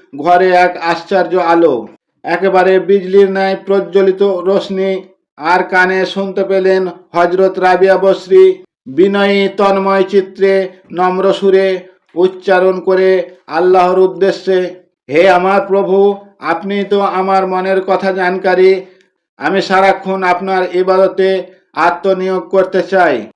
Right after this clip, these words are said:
কেননা আপনি আমার এই দুনিয়াতে জীবন দান করেছেন, তাই আমার একমাত্র কাজ হবে শুধু আপনার প্রশংসা, ইবাদতে মকবুল থাকা। এই ইচ্ছা সত্ত্বেও আমি সময় পাই না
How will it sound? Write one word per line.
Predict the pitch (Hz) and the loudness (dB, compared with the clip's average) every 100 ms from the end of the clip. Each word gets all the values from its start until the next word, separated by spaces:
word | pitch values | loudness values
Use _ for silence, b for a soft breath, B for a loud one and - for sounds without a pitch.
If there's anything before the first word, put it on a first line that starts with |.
| _ _ - | _ _ -10
কেননা | 139 170 185 | -6 -4 -2
আপনি | 180 180 175 190 | 0 0 -2 -4
আমার | 196 180 185 190 185 B B | 0 0 0 0 -2 B B
এই | - 165 170 | -2 2 2
দুনিয়াতে | 185 190 190 185 190 190 | 2 0 -2 0 0 0
জীবন | 175 180 190 185 | 0 2 0 0
দান | 185 185 | -2 0
করেছেন, | 190 185 175 185 170 135 b b - | -2 -2 -2 -4 -4 -8 b b -4
তাই | 165 180 | 0 2
আমার | 185 185 190 180 | 2 2 0 0
একমাত্র | 180 180 190 190 180 190 185 | 0 -2 -2 -6 -4 -2 -2
কাজ | 185 180 175 | 0 0 2
হবে | 185 180 185 180 B B - | 0 0 0 -2 B B -8
শুধু | 185 185 | -2 2
আপনার | 175 180 185 185 | 2 0 -2 -4
প্রশংসা, | 170 185 180 185 175 185 180 170 - _ | -2 -4 -4 -6 -4 -2 -2 -2 -6 _
ইবাদতে | 147 165 190 190 180 180 | -6 0 0 0 0 -2
মকবুল | 180 180 175 165 185 185 | -2 -6 -8 0 2 2
থাকা। | 185 180 185 143 - - | -2 -2 -2 -2 -6 -4
এই | 160 196 196 | 2 4 4
ইচ্ছা | 190 202 196 | 2 -4 -4
সত্ত্বেও | 185 190 190 208 190 | -2 -6 -4 0 2
আমি | 185 190 196 190 - _ _ _ - | 2 -2 -6 -8 -12 _ _ _ -6
সময় | 175 185 185 | -2 0 0
পাই | 185 185 185 | 0 -2 0
না | 185 185 175 | 0 -2 -2